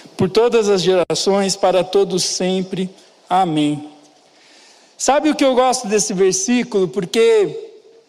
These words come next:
Deus, ele faz mais do que a gente imagina. Muitas vezes a gente pede algo pra Deus e Deus já tá pensando em algo bem mais pra frente.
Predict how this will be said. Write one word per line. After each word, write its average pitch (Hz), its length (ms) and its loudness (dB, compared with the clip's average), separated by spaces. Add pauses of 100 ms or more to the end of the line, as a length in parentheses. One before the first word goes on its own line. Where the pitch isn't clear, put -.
(320)
Deus, 226 380 2
ele 247 160 0
faz 247 320 0
mais 233 280 0
do 202 80 -8
que 196 120 -2
a 220 40 2
gente 208 300 -4
imagina. 165 580 -2 (1900)
Muitas 220 360 -2
vezes 240 200 2
a 247 60 2
gente 240 300 -2
pede 240 400 2
algo 226 320 0
pra 214 180 0
Deus 208 640 0 (560)
e 196 100 -4
Deus 254 300 2
já 247 160 0
tá 254 160 2
pensando 254 580 -2
em 240 80 0
algo 247 320 2
bem 233 180 2
mais 262 240 0
pra 214 240 2
frente. 160 600 -6